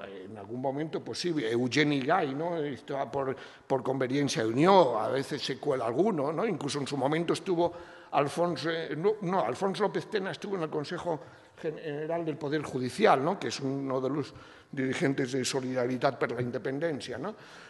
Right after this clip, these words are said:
Pero está claro que, bueno, que hay una hegemonía aplastante de un nacionalismo español dentro de ese Tribunal Constitucional. Entonces, claro, cuando surge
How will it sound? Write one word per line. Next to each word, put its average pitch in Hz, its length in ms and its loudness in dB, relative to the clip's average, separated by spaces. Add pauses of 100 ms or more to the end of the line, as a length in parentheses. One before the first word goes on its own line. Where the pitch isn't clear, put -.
Pero 117 160 0
está - 180 -4
claro 131 260 2
que, - 120 -4
bueno, 123 260 -4
que 113 100 -4
hay 113 220 -4
una 131 220 0
hegemonía 135 580 0
aplastante 170 840 -2 (320)
de 131 280 2
un 147 260 2
nacionalismo 143 580 0
español 156 540 -2
dentro 139 280 -2
de 131 80 0
ese 120 200 -4
Tribunal 113 320 -4
Constitucional. 104 840 -10 (420)
Entonces, 123 280 -4
claro, 170 300 4
cuando 120 340 2
surge 160 520 0